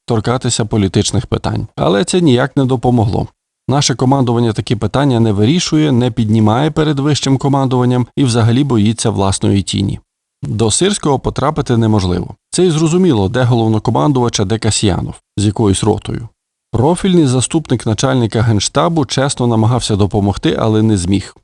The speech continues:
Заступник міністра оборони пішов у туман, як тільки дізнався зміст проблеми. Михайло Подоляк, людина Офісу Президента, до якого навесні двадцять другого року можна було зайти на Банкову, випити коньяку,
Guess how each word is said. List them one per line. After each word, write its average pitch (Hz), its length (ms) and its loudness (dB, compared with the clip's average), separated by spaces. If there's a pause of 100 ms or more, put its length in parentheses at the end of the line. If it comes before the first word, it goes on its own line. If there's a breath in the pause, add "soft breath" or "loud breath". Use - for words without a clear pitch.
(460)
Заступник 110 600 -2
міністра 131 380 2
оборони 123 460 2
пішов 135 440 -2
у 113 60 0
туман, 131 460 2 (120)
як 107 120 -2
тільки 131 340 -2
дізнався 107 580 0 (180)
зміст 107 360 0
проблеми. 90 480 -4 (360)
Михайло 160 480 0
Подоляк, 113 640 -2 (140)
людина 120 400 2
Офісу 117 380 -2
Президента, 120 800 0 (120)
до 107 160 0
якого 107 340 0
навесні 104 420 0
двадцять 101 340 0
другого 107 400 2
року 107 280 0
можна 104 280 0
було 107 260 0
зайти 104 360 0
на 95 140 2
Банкову, 135 680 0
випити 110 420 0
коньяку, 98 580 0